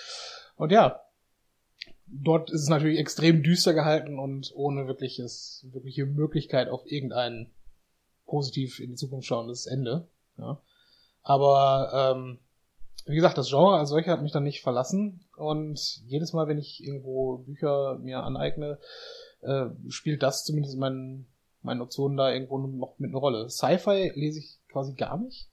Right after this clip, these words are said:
normalerweise, auch wenn das, ne, weil irgendwie ich, mir fehlt dann da tatsächlich der Bezug dazu, was wirklich auf Erden gerade passieren könnte.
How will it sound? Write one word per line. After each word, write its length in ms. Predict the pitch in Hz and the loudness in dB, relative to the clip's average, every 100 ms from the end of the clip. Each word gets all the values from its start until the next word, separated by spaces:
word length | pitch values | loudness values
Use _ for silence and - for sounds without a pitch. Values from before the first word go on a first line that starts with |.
| - | -12
normalerweise, 720 | 170 185 214 214 208 208 226 - _ | -10 -10 -8 -8 -10 -12 -14 -16 _
auch 140 | - - | -14 -10
wenn 80 | 135 | -10
das, 300 | 135 - - _ _ _ _ - | -10 -14 -20 _ _ _ _ -10
ne, 140 | 143 | -6
weil 220 | 139 131 127 | -2 -2 -2
irgendwie 480 | 143 143 147 139 - - - - - - _ _ _ _ - - _ _ _ - | -6 -6 -6 -8 -10 -20 -20 -20 -20 -20 _ _ _ _ -20 -20 _ _ _ -4
ich, 200 | 160 - | -4 0
mir 140 | 165 | 2
fehlt 260 | 151 175 208 | 6 6 6
dann 200 | 180 175 | 4 4
da 100 | 165 | 2
tatsächlich 340 | 165 160 165 | 2 -4 -2
der 140 | 160 143 | 0 0
Bezug 480 | 139 - 180 170 - | 0 0 0 -4 -2
dazu, 580 | 147 156 - 160 151 135 | 0 2 0 -4 -6 -2
was 540 | 139 135 - - - _ _ _ _ _ _ _ 160 - | 0 0 -4 -10 -14 _ _ _ _ _ _ _ -20 -14
wirklich 760 | 135 160 165 156 143 - - _ _ _ - | 0 2 2 0 0 -6 -16 _ _ _ -2
auf 160 | 147 143 | -2 0
Erden 280 | 147 147 | 0 2
gerade 240 | 139 135 135 | 4 4 2
passieren 400 | 143 147 151 123 | 0 -2 -2 -2
könnte. 340 | 117 - - | -6 -8 -16